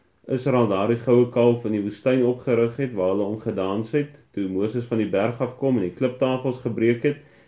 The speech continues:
Net so goue kalf het hy opgerig daar in die noordelike stad Dan, en dan het hy een opgerig ook in die suidelike,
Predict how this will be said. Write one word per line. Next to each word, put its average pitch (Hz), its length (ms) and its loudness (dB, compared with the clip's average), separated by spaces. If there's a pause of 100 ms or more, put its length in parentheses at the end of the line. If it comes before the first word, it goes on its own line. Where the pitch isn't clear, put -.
(140)
Net 160 260 2
so 196 160 4
goue 185 280 4
kalf 131 320 2
het 127 140 0
hy 107 180 4
opgerig 117 680 2 (440)
daar 107 260 2
in 120 80 4
die 117 100 6
noordelike 131 520 2
stad 107 360 -2
Dan, 165 280 2
en 101 120 -4
dan 101 160 0
het 123 160 2
hy 117 280 4
een 131 140 0
opgerig 123 520 0
ook 127 280 0
in 110 100 2
die 110 120 2
suidelike, 131 680 2